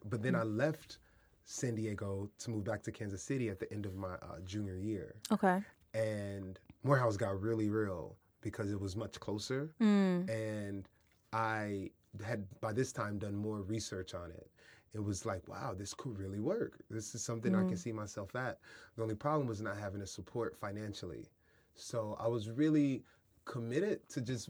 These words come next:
Speaker 1: making it work. So I applied for, I think, every, and so this is, like, two thousand three, two thousand four,
Speaker 2: Mm-hmm.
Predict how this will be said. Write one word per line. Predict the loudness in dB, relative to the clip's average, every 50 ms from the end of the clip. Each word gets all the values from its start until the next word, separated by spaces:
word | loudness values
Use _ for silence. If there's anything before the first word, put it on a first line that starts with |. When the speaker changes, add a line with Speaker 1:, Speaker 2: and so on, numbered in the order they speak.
| -10 -6 -4
Speaker 1:
making | -2 -2 0 0 0 0
it | 0 2 2
work. | 4 2 2 2
So | 2 0
I | 0
applied | 0 2 0 0 0 2
for, | 2 0
I | 0
think, | 0 -4 -6 -4 -2
every, | -2 0 2 2 2 2 0 -2 -6 _ -14
and | -12 -8
so | -2 0
this | 2 2 2 0
is, | -4
like, | -6 -6 -4
two | -4 -4 -2
thousand | -2 -2 -2 -2 -4 -6 -4 -4
three, | -2 -4 -2
two | -4 -4
thousand | -4 -2 -4 -4 -4 -8 -4
four, | -2 0 0 2 0 2 4 6
Speaker 2:
Mm-hmm. | 8 8 8 6 4